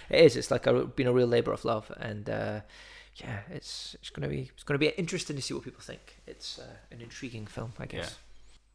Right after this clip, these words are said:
Speaker 2: I guess without going into too much detail, what's your collaborative process with him like? Do you just kind of, you just kind of hands off, or is there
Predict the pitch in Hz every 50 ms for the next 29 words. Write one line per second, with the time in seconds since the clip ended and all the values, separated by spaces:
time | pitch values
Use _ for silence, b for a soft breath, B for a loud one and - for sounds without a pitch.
0 | _ - 95 95 104 101 - - 104 92 90 90 85 - 90 87 85 85 85 82
1 | - - 92 82 85 - - - - 95 90 87 85 - - - 90 92 87 -
2 | - 90 85 87 85 98 95 - - - - 92 90 90 90 87 85 - - -
3 | 95 90 90 87 85 90 87 85 87 82 - - - - - 95 92 90 - -
4 | 95 92 - - - 87 85 - - 92 90 82 82 85 90 90 90 90 87 85
5 | 82 - - - - 85 82 85 85 - - - 87 85 85 85 82 85 98 -
6 | b b b b - 80 87 85 - 85 82 - - - 92 87 87 87 85 -
7 | 92 95 104 101 - - 85 82 82 85 98 - - - - - - - 87 85
8 | 85 85 82 82 85